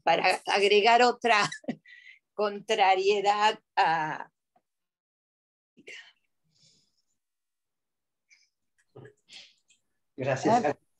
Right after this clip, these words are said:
Speaker 3: gracias, gracias, Alicia. Pues sí, es un poco, este, eso mismo que platicábamos con Graciela, como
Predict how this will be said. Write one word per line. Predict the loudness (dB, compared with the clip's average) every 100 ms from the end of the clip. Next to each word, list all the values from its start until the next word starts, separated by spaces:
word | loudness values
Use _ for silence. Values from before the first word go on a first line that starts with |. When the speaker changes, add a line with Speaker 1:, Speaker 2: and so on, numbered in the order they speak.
| _ _ -20 -12 -8
Speaker 3:
gracias, | 2 4 4 0 -2 2 2 0 -8
gracias, | -2 2 2 0 -4 -4 -4
Alicia. | -4 -4 -4 0 0 0 -18 _ _ -20 _
Pues | 0 2 2
sí, | -2 -2 2 4
es | 2 0 -4
un | -6 -2
poco, | -4 -2 0 2
este, | 2 2 0 -4 -6 -2 0 0 -2 -2 -4 -4 -4 -6 -8 -14 -14 -12 -6
eso | -4 -2 -2 -2
mismo | -2 -6 -4 -6 -6
que | -8 -6
platicábamos | -4 -6 -6 -6 -2 0 0 -4 -4
con | -4
Graciela, | 0 -2 -2 0 2 2 0
como | -4 -2 -4